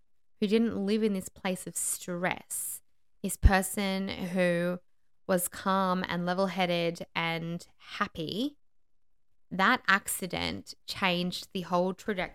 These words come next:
trajectory of the next fifteen years of my life. Absolutely. Thirteen years. I can't count. <laughs> Uh, yeah,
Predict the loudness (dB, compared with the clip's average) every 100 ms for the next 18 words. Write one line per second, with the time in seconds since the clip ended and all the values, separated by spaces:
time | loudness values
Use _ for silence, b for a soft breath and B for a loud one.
0 | -16 -10 -6 -4 -6 -6 -8 -6 -8 -12
1 | -12 -12 -6 -4 -4 -4 -6 -6 -8 -16
2 | _ _ _ _ -20 -20 -10 -8 -6 -6
3 | -6 -6 -6 -8 -10 -10 -6 -4 -6 -12
4 | -20 -20 _ _ _ _ _ _ _ _
5 | -20 _ _ -20 -20 -20 -20 -20 -20 _
6 | -20 _ _ _ -10 -10 -6 -2 0 -2
7 | -4 -12 -14 -20 -20 -20 _ _ -20 _
8 | _ -20 _ -20 -18 -18 -16 -16 -18 -20
9 | _ -8 -8 -14 -20 -20 -16 0 10 12
10 | 12 12 10 -10 -12 -10 -6 -2 0 -2
11 | -4 2 4 4 0 -6 2 4 4